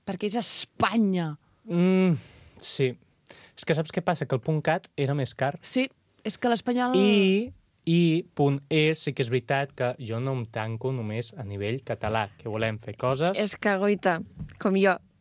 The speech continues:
Speaker 2: Clar,
Speaker 3: la Judit,
Speaker 2: és que
Speaker 3: la
Speaker 2: som
Speaker 3: Judit em
Speaker 2: iguals.
Speaker 3: va renyar perquè ho feia en castellà. Bé, no em va renyar, em va recomanar que ho fes en català.
Speaker 1: Però perquè l'accent que tenia... i vaig pensar, potser al principi, ara, si surts parlant en vídeos.
Speaker 3: No, però, Goita, perquè no parlem.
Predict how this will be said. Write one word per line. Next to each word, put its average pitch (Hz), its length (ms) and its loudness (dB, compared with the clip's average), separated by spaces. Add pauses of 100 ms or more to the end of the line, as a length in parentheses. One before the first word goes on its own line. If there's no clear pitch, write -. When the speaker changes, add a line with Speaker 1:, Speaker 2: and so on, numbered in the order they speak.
(100)
Speaker 2:
Clar, - 580 -4
Speaker 3:
la 285 100 6
Judit, 208 280 2
Speaker 2:
és - 40 -4
que 202 60 -2
Speaker 3:
la 208 60 6
Speaker 2:
som 208 80 2
Speaker 3:
Judit 220 180 4
em 226 60 6
Speaker 2:
iguals. 220 100 0
Speaker 3:
va 220 100 4
renyar 214 360 0
perquè 220 200 -2
ho - 60 0
feia 208 240 2
en 196 80 -4
castellà. 202 540 0
Bé, 220 180 2
no 220 100 -2
em 233 80 -2
va 226 100 2
renyar, 175 280 -4
em 160 80 -6
va 170 80 2
recomanar 180 480 2
que 208 100 -12
ho - 60 -8
fes 185 180 -2
en 294 160 2
català. 175 600 -2
Speaker 1:
Però 240 200 4
perquè 220 320 -2
l'accent 208 380 -2
que 220 100 0
tenia... 208 440 2 (920)
i 220 100 2
vaig 214 160 2
pensar, 208 220 0
potser 202 240 0
al 180 80 -2
principi, 196 500 0
ara, 190 180 2
si 196 200 -2
surts 190 260 -4
parlant 196 320 0
en 185 100 0
vídeos. 180 380 2
Speaker 3:
No, 220 160 4
però, 285 220 4
Goita, 247 260 4
perquè 262 240 2
no 220 140 2
parlem. 247 320 2